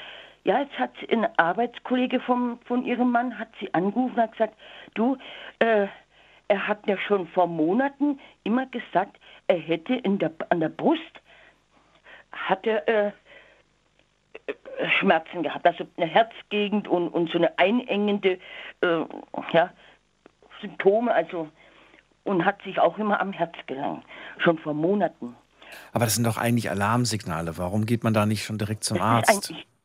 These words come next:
Speaker 1: ich hab gegoogelt, das ist ein Alarm-, Alarmsignal
Speaker 2: Ja.
Speaker 1: auf Herzinfarkt.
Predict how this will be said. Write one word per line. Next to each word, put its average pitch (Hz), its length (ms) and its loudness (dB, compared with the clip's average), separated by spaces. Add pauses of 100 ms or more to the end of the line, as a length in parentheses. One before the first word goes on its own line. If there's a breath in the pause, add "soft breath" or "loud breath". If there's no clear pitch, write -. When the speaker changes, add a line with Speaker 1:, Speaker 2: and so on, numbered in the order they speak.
(480 soft breath)
Speaker 1:
ich 175 120 -6
hab 180 140 0
gegoogelt, 208 480 -4
das - 60 -4
ist - 20 -2
ein 160 180 2
Alarm-, 143 400 0
Alarmsignal 160 1040 0 (360 loud breath)
Speaker 2:
Ja. 120 160 -2
Speaker 1:
auf - 60 -2 (120)
Herzinfarkt. - 720 -4